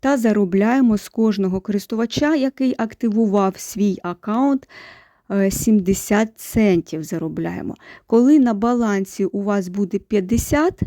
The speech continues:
центів, ви можете вже сміливо виво-, виводити на гаманець Payeer. Тепер, як пройти активацію? Складного нічого немає,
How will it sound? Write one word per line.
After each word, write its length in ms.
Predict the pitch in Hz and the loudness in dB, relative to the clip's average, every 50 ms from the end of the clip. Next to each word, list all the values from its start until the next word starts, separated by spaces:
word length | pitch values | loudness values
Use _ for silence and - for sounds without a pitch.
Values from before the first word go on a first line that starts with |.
| - _ _ _ _ _ | -8 _ _ _ _ _
центів, 440 | - - 302 294 285 269 - 269 247 | -2 0 2 2 2 2 2 0 2
ви 120 | 233 302 311 | 4 4 4
можете 440 | 262 240 247 240 247 226 - 208 | 4 4 2 2 0 -2 -2 -4
вже 260 | 185 185 175 202 233 233 | -4 -2 -2 -2 -2 -2
сміливо 500 | - - 214 190 185 208 240 233 220 185 | -4 -4 -4 -2 0 0 0 0 -2 -2
виво-, 400 | 170 180 170 170 170 170 190 - - | -2 -4 -4 -4 -4 -4 -6 -6 -4
виводити 640 | 190 190 202 175 185 214 233 214 220 202 - 208 185 | 0 0 2 4 4 2 2 2 0 -2 0 -2 -2
на 300 | 180 175 185 208 240 - _ - | 0 0 0 -2 -2 -4 _ -10
гаманець 680 | - 180 190 185 185 185 185 180 185 190 190 185 - - _ - | -6 -4 -2 0 0 0 2 2 0 0 -2 -4 -10 -16 _ -10
Payeer. 360 | 170 156 143 - 82 - - _ _ _ _ _ _ - _ - - - - - _ | -8 -8 -8 -8 -12 -14 -20 _ _ _ _ _ _ -20 _ -20 -20 -20 -20 -10 _
Тепер, 380 | - 254 220 - 262 214 190 190 | -2 0 2 4 4 4 4 2
як 480 | 196 233 277 320 359 349 - 247 226 226 | 0 0 0 0 -2 -2 -2 -4 -2 -2
пройти 280 | 233 233 226 - - | -2 -2 -2 -2 -2
активацію? 800 | 262 240 240 - - 247 220 208 202 175 160 165 - - - 190 | -2 -2 -4 -4 -4 -2 0 0 0 -2 -2 -6 -8 -8 -10 -10
Складного 460 | - - - 240 226 240 233 202 214 | -6 -4 -4 -2 0 0 2 2 2
нічого 400 | 214 220 220 - 240 226 220 233 | 2 2 2 0 0 2 2 2
немає, 520 | 233 240 247 247 269 294 320 339 349 349 | 2 2 4 2 2 2 2 2 2 2